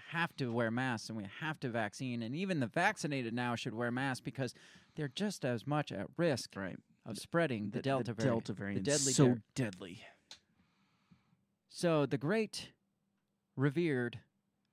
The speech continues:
Speaker 1: former President Barack Obama had his sixtieth birthday. Praise be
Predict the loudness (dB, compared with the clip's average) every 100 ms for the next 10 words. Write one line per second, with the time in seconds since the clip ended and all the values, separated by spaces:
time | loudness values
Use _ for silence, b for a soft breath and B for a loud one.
0 | _ _ -4 -2 0 2 2 2 0 -2
1 | 0 0 0 0 0 0 0 -2 -2 0
2 | 0 -2 -8 _ -4 -4 -2 0 2 4
3 | 2 2 -4 -6 b b b b b _
4 | _ _ _ _ _ -4 0 0 0 -2
5 | -2 -4